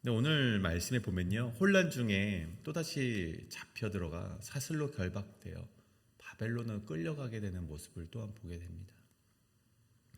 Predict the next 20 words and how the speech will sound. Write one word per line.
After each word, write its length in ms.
제가 220
사역을 380
하면서 380
가장 560
보람이 380
되는 200
순간이 400
언제였는가? 720
이전에도 360
한번 220
말씀 400
주었는데 680
언제 360
보람이 320
됐는가 420
생각을 400
해보거니 580
말씀을 560
전했을 480
때 340